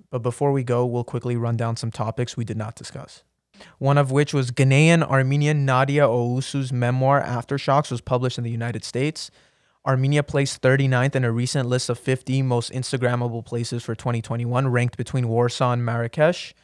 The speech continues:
It was described as crumbling churches, incredible food, and breathtaking scenery are just a few things sure to captivate in Armenia.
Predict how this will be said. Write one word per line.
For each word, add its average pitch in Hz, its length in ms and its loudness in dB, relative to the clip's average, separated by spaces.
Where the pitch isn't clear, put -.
It 135 80 2
was 135 120 4
described 127 380 4
as 113 80 -4
crumbling 139 480 2
churches, 180 480 0
incredible 123 460 2
food, 131 280 0
and 123 120 -2
breathtaking 117 500 -2
scenery 139 480 2
are 123 80 4
just 117 220 -4
a 113 40 -4
few 123 280 -4
things 123 300 -4
sure 120 360 0
to 123 180 -10
captivate 113 580 -4
in 127 100 -4
Armenia. 120 520 -2